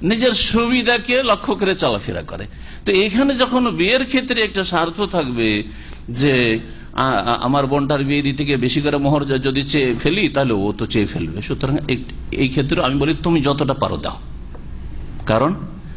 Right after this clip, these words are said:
তাহলে ওই ভাষাটা সেও বলবে যে, "তুমিও যতটা পারো দাও।" হকটা কার মূল্য? মেয়েগুলির মূল্য, কমল হক। জি, সেই জন্য যদিও মোহর নির্ধারণ করা হয়, তবু এই সেগারের বিবাহ হারাম।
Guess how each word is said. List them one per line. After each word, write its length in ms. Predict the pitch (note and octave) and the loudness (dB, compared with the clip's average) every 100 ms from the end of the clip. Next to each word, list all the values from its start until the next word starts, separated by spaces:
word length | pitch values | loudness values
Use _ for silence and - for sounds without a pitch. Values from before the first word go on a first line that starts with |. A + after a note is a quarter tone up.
| - | -4
তাহলে 260 | - C3+ D3+ | 0 2 2
ওই 160 | E3 E3 | 4 4
ভাষাটা 400 | D3 D3 D#3+ D#3 | 4 2 2 2
সেও 320 | D3+ D3 F#3 | 2 2 2
বলবে 320 | A#2 G#2 D#2+ C#2 - - - - | 0 -2 -4 -8 -12 -14 -14 -4
যে, 100 | E3 | -2
"তুমিও 380 | F#3+ G3+ F#3+ F3+ | 2 4 4 4
যতটা 320 | D3+ D#3 B2+ | 2 2 0
পারো 240 | G#2+ D#2 | -2 -4
দাও।" 200 | C#2+ - - - - - - - - - - - | -6 -8 -8 -12 -14 -14 -12 -12 -12 -10 -10 0
হকটা 320 | E3+ - G3 | 0 2 2
কার 200 | F#3+ F#3+ | 4 4
মূল্য? 400 | G3+ G#3 B3+ F#4 - - - - - - - - - - - - - | 6 6 6 2 -4 -16 -18 -18 -18 -16 -16 -14 -12 -12 -12 -8 0
মেয়েগুলির 640 | D3+ E3+ E3+ C#3 A2+ F#2+ | 4 4 4 2 2 0
মূল্য, 320 | F2 E2 E2 D#2 - - - | -2 -4 -4 -6 -8 -12 -6
কমল 400 | - D#3+ D#3 C3 | 2 4 4 4
হক। 500 | G#2+ G2 - - - | 2 -2 -4 -10 -12
জি, 200 | F2+ F#2 | -6 -6
সেই 260 | - D3+ F3 | -2 0 2
জন্য 420 | D3 C#3+ D3 D#3+ D#3+ - - - - - - G2 | 2 0 2 0 -2 -10 -12 -12 -12 -10 -8 -2
যদিও 460 | G#2+ B2 B2 F3+ F#3+ | 2 2 4 2 2
মোহর 280 | D#3 D#3 | 2 2
নির্ধারণ 460 | C#3+ C#3 A#2 C3 A#2+ | 4 2 2 0 0
করা 240 | A2 G#2 | 2 2
হয়, 140 | G#2+ F#2+ - | 2 0 0
তবু 320 | B2+ A2+ C#3 | 0 2 0
এই 160 | A2 | 2
সেগারের 560 | C3 - B2 A#2 G#2+ G2+ | 0 0 2 2 2 0
বিবাহ 360 | F#2+ F#2+ G2+ A#2 | -2 0 0 2
হারাম। 500 | E2+ E2 D#2 D#2+ | 0 2 0 -2